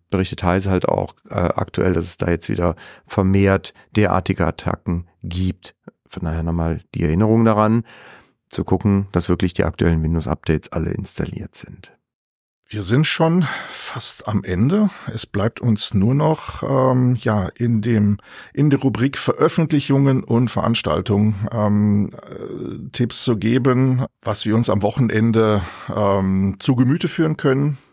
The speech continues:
Speaker 2: Und zwar, ähm, ganz interessant, ähm, haben wir eine Veröffentlichung eines K-I-Leitfadens, und zwar der Schulbehörde in, äh, Hamburg.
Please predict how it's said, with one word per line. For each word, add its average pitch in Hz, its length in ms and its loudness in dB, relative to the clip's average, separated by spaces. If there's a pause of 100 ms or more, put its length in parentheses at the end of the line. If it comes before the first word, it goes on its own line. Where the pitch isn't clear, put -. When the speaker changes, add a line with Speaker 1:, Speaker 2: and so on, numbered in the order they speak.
(140)
Speaker 2:
Und 110 180 -2
zwar, 170 600 0
ähm, 127 300 0
ganz 127 220 -2
interessant, 120 760 -2
ähm, 120 460 2
haben 110 380 2
wir 110 380 2
eine 107 240 2
Veröffentlichung 139 840 0 (400)
eines 117 380 2
K-I-Leitfadens, 120 1200 0
und 117 240 2
zwar 117 380 0
der 107 200 2
Schulbehörde 127 960 0
in, 113 520 -2
äh, 107 240 0
Hamburg. 113 440 -2